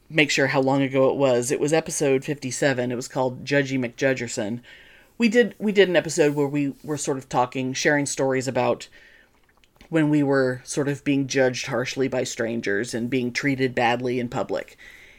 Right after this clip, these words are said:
And the episode starts with me telling a story about having, having the nerve to exist as a fat person in public.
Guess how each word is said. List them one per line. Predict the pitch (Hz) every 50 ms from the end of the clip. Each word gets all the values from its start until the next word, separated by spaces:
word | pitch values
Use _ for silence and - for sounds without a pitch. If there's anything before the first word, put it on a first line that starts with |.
| - - - - _ _ -
And | 233 226 226 226 - - - _ _ _ _ _ _ - 143 170
the | 202 214 254 330
episode | 403 403 - - 233 175 160
starts | - - - - 226 214 190 131 135 147 - - -
with | 165 160 - -
me | 160 160 156 147 143 139 139 139 139 - - - - - - _ _ _ _ - _ _ _ _ _ _ _ _ _ _ _ _ _ _ _ -
telling | - 190 165 165 160 156 156
a | 147
story | 151 - - 160 147 151 147 147 147 147 147
about | 139 127 135 131 131 131 127 - - - - - - - - _ _ _ _ _ _ _ _ _ _ _ _ _ _ -
having, | 147 - 175 147 156 143 143 135
having | 151 156 165 147 156 151 180
the | 143 151
nerve | 139 143 143 139 139 131 - -
to | - 143 131 127 131 127 123 123 - _ _ _ _ _ _ _ _ _ _ _ _ _ _
exist | 151 147 131 139 135 131 131 143 139 123 - - - - -
as | 143 131 113
a | 127
fat | - - 131 120 - -
person | - 127 117 - - 123 82 67 78 - - - _ -
in | 131 127
public. | - 190 - - 78 - - - -